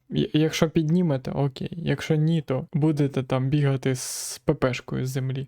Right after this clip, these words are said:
Потім піднімете з, з ворога П П шку або снайперку. Тобто, якщо у вас такий геймплей, це,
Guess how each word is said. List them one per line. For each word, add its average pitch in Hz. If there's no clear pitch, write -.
Потім 156
піднімете 139
з, -
з 156
ворога 143
П 156
П 160
шку -
або 135
снайперку. 131
Тобто, 131
якщо 156
у 175
вас 170
такий 190
геймплей, 131
це, 147